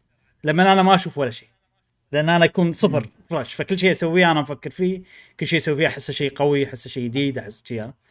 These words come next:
Speaker 1: بعدين لما نوصل مرحلة إني خلاص شبعت من البيلدينج، هني اللي أبتدي أخذ أفكار بالناس،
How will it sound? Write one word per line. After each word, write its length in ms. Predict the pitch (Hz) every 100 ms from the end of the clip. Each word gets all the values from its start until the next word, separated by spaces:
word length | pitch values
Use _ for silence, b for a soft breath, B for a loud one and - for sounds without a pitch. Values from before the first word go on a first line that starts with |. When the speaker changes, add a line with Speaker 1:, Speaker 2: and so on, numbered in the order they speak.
| b b b -
Speaker 1:
بعدين 520 | 294 349 466 453 392
لما 160 | 339 349
نوصل 300 | 403 320 320
مرحلة 400 | 302 - 339 311
إني 220 | 302 277
خلاص 460 | 262 277 277 - -
شبعت 340 | 226 214 -
من 120 | 220
البيلدينج، 580 | 202 185 269 233 285 262
هني 220 | 202 302
اللي 320 | 220 147 117 - _ 151
أبتدي 340 | - 165 160
أخذ 180 | 151 147
أفكار 280 | - 147 120
بالناس، 540 | 127 220 247 220